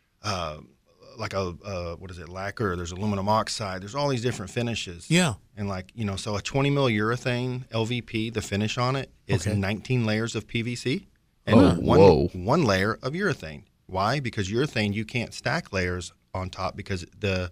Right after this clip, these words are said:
Speaker 1: finish becomes gummy, soft, and cloudy.
Speaker 2: Okay.
Speaker 1: So there's all these little things that they don't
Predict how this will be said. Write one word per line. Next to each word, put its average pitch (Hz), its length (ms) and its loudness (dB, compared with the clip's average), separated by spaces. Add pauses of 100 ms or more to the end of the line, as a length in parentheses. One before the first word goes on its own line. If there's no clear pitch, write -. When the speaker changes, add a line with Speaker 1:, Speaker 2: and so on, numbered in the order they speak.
Speaker 1:
finish 117 320 -2
becomes 101 420 -4
gummy, 104 560 -4
soft, 101 540 -6 (200)
and 101 380 0 (160)
cloudy. 165 480 0 (240)
Speaker 2:
Okay. 160 420 0 (520)
Speaker 1:
So - 80 -4
there's 117 180 -2
all 180 380 2
these 170 180 -2
little 151 160 0
things 151 560 -4
that 101 240 -2 (220)
they 127 120 0
don't 151 220 -2